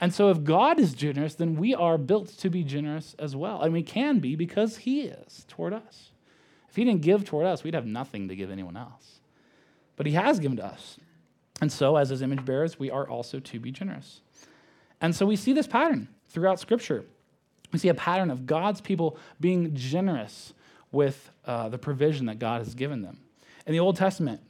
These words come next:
God's people were commanded to give a tithe, which just means a tenth, uh, of the provision that they received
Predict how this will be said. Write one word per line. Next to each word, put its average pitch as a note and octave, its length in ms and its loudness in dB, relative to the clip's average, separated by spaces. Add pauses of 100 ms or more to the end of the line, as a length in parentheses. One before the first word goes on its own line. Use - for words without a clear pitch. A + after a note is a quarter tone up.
God's D3+ 220 2
people D#3+ 220 -2
were C3+ 120 -2
commanded C#3+ 400 -2
to C#3+ 100 -6
give C3+ 240 -2
a A#2+ 100 -6
tithe, B2 440 -4
which G#2+ 120 -10
just C#3+ 180 -8
means B2+ 220 -6
a - 60 -14
tenth, - 460 -8 (460)
uh, C#3 40 0
of C3+ 280 2
the C#3+ 60 -2
provision D3+ 480 0
that A#2 100 -6
they C3+ 120 -2
received C#3 440 -6